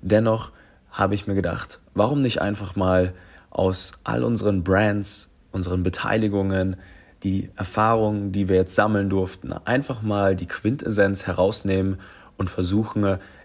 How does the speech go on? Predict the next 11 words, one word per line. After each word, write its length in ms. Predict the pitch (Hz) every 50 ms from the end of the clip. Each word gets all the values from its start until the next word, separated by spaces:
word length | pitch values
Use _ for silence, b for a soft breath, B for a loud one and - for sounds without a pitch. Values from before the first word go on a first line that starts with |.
| B -
in 260 | - 101 98 95 -
ein 160 | - 92 95
paar 180 | 90 101 95 90
wenigen 300 | 110 139 135 127 131 123
Schritten 320 | - - 113 107 - 107
runterzubrechen, 1040 | 101 95 104 110 107 107 98 - - 101 90 87 87 90 87 - - 92 90 92 90 B B B B B B -
was 460 | 87 92 90 92 - - - - - -
eigentlich 460 | 101 95 90 87 92 90 85 - -
die 180 | - 90 85
wirklich 540 | 95 107 120 117 - 113 110 107 - - - b b b b b b _ _ _ _ _ _ -
wichtigen 640 | 92 101 101 - - - 101 95 92 95 95 92